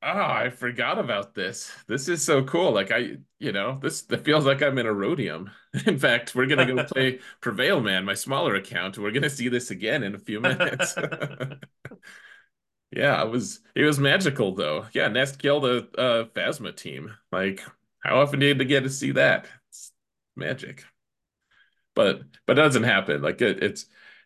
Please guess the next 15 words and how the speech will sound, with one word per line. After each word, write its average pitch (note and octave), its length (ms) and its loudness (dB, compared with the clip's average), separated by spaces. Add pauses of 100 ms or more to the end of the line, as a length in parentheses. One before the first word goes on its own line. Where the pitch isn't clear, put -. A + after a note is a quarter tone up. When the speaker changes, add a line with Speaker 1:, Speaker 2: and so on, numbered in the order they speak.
(580)
Speaker 1:
e-, C3+ 180 -4
even, D3+ 480 4
even D#3 360 2
in, C#3 500 0
like, A2+ 180 0
it D3+ 80 -2
was, C3 340 -2
it F3 100 -4
was E3 120 -6
still B2+ 220 -2
pretty A2 260 -2
high A2+ 200 0
in G2 180 -4
Kyber A2 420 -2
too. G2+ 400 -4